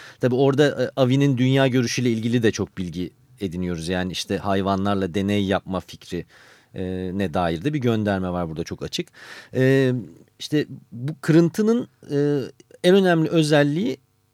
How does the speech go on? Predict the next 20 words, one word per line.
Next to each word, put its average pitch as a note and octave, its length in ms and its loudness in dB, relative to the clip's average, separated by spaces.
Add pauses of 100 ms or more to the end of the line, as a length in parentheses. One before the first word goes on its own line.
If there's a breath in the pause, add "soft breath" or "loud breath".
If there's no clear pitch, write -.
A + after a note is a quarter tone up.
(160)
dünyayı F#3+ 440 4
hiç - 440 -2
tanımıyor F#2 440 -2
olması. D2 340 -10
Yani F#2 240 -2
hiç, - 260 -2
sadece F3 480 2 (360)
evin D3 260 2
penceresinden, C#3 960 2
o A#2+ 240 -2
kaldığı A#2 340 2
odanın B2 520 4
penceresinden. F#2 640 -2
Çünkü A2+ 340 -8
odayı A#2+ 320 0
terk A#2 280 2
etmesini A#2 380 -4
de A#2+ 60 0
yasaklıyor A2+ 600 0
kız, - 260 -12